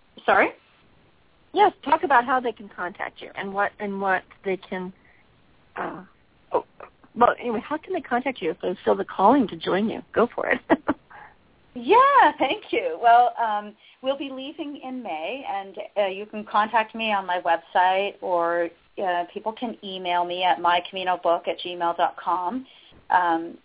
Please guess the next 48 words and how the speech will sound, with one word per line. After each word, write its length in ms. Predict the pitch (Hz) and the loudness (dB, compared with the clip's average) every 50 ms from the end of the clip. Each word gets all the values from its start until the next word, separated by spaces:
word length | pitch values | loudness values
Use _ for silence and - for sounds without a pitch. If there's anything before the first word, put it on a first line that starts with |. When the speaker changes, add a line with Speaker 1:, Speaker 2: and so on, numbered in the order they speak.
| _ _ - | _ _ -10
Speaker 1:
and, 380 | - - 190 190 190 190 175 196 | -6 -2 -2 -2 -2 -2 0 4
um, 400 | 185 175 175 180 185 185 175 - | 4 6 6 4 2 0 -4 -2
I'd 180 | - 190 190 190 | -2 -2 -2 -2
be, 260 | - 196 196 190 185 165 170 _ - | -6 -8 -8 -8 -8 -10 -16 _ 2
well, 200 | 185 180 180 - - | 6 6 6 6 4
uh, 60 | - - - _ _ _ _ | -2 -4 -4 _ _ _ _
we 120 | - 202 208 | -10 -10 -8
do 200 | - 240 240 233 | -6 -6 -4 2
have 180 | 226 233 214 220 | 2 2 2 2
a 40 | 226 - | -4 -8
few 120 | - 214 208 | -10 -10 -4
more 160 | 208 202 196 196 | -4 -4 -4 -4
spaces 340 | - 190 175 175 - 196 190 - 175 | -4 -4 -4 -2 -4 -8 -10 -2 0
left, 260 | 170 170 185 - - | 2 2 2 0 -4
so 60 | 180 | -10
if 80 | 180 180 | -10 -6
somebody's 320 | - 180 175 180 185 190 - | -6 -6 -6 -6 -8 -8 -8
interested, 440 | 175 170 170 208 202 - - 208 208 | -8 -10 -10 -10 -14 -10 -10 -8 -8
they 120 | - 165 | -8 -10
can 180 | 175 - 180 180 _ | -10 -10 -14 -14 _
certainly 340 | - 175 - - 190 180 170 | -8 -8 -8 -8 -10 -12 -10
join 280 | - 180 175 208 262 254 | -6 -6 -6 -4 -4 -6
us. 160 | 160 - - _ _ _ _ _ _ _ _ _ _ _ _ _ _ - | -6 -8 -10 _ _ _ _ _ _ _ _ _ _ _ _ _ _ -4
We 100 | 190 202 | -4 -2
Speaker 2:
Hmm. 80 | 185 185 | 2 6
Speaker 1:
walk 220 | 185 185 185 - | 6 4 4 2
for 120 | - 196 180 | -4 -2 -2
eleven 360 | 170 180 185 180 202 214 208 | 0 2 0 0 0 -2 -6
days 340 | 208 170 165 175 185 220 220 - | -4 -4 -4 -4 -4 -6 -8 -12
and 100 | 190 185 - | -16 -16 -10
cover 260 | - 208 190 190 180 | -8 -8 -6 -6 -8
two 200 | - - - 185 | -8 -10 -8 -4
hundred 260 | 190 185 180 185 185 | -4 -4 -4 -4 -10
and 100 | 190 185 | -10 -14
twenty-five 480 | - - 180 180 175 - - 175 175 - | -10 -10 -8 -8 -6 0 0 0 0 0
kilometers, 680 | - - 175 165 160 165 170 170 208 214 240 262 262 - _ _ _ _ _ _ _ _ _ - | -6 -4 -2 0 0 0 -2 -4 -6 -4 -4 -6 -8 -10 _ _ _ _ _ _ _ _ _ -8
and, 400 | - 175 170 175 175 170 165 - | -4 -4 -2 -4 -4 -6 -6 -4
um, 580 | 185 175 170 170 175 170 165 170 170 170 175 170 _ _ - - _ - | -2 0 0 2 0 0 -2 -2 -6 -8 -10 -14 _ _ -20 -20 _ -16
you're 140 | - 190 185 | -10 -8 0
not 200 | 185 185 185 185 | 4 6 6 6
expected 580 | 190 190 - - - 175 175 - - 240 240 240 | 4 0 -2 0 0 0 0 0 -4 -6 -6 -6
to 80 | - 214 | -6 -2
walk 300 | 175 180 175 175 175 - | 2 4 4 4 2 0
with 140 | 233 226 - | -12 -6 -6
a 60 | 247 | -6
group. 320 | 240 214 214 233 277 311 - _ _ _ _ | -6 -4 -6 -6 -6 -6 -10 _ _ _ _
You 140 | - 175 165 | -12 -12 -10
can 280 | 165 - 175 175 170 | -10 -10 -12 -12 -12